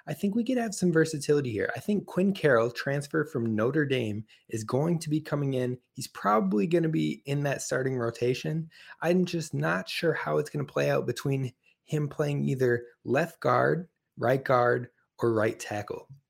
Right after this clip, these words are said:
He's got the versatility. He's got the flexibility. I think he'll slot in at one of those spots. Currently, I have him at either left guard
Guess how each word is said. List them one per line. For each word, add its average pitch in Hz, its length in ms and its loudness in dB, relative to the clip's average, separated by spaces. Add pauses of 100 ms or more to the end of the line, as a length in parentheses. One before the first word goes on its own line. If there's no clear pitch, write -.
(340)
He's 131 220 -4
got 135 320 0
the 185 60 -2
versatility. 139 680 0
He's 110 200 -6
got 113 240 -8
the 123 40 -2
flexibility. 107 760 -2 (200)
I 110 100 -6
think 165 280 -2
he'll 151 160 4
slot 139 380 2
in 135 100 2
at 120 100 0
one 120 200 0
of 120 60 0
those 107 200 0
spots. 113 540 -2 (420)
Currently, 185 480 4
I 156 120 4
have 151 140 6
him 143 140 2
at 131 220 0
either 123 400 2
left 127 340 -4
guard 160 480 2